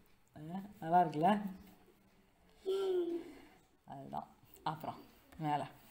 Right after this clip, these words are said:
Speaker 2: சந்திரஸ்த லோகபால ஆகர்ணிதः பப்ராம திரிபுவனம் நிநாதः.
Speaker 1: ஆ, so சந்திரஸ்த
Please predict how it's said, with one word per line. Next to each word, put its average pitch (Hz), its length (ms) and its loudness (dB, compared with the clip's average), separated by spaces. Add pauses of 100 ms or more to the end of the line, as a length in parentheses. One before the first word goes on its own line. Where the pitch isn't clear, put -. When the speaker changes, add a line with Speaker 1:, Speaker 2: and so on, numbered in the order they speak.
(1040)
Speaker 2:
சந்திரஸ்த 254 540 4
லோகபால 247 1000 10
ஆகர்ணிதः 226 880 8
பப்ராம 233 600 8 (160)
திரிபுவனம் 233 640 6
நிநாதः. 180 760 8
Speaker 1:
ஆ, 170 180 6 (300)
so 214 320 8
சந்திரஸ்த 302 760 12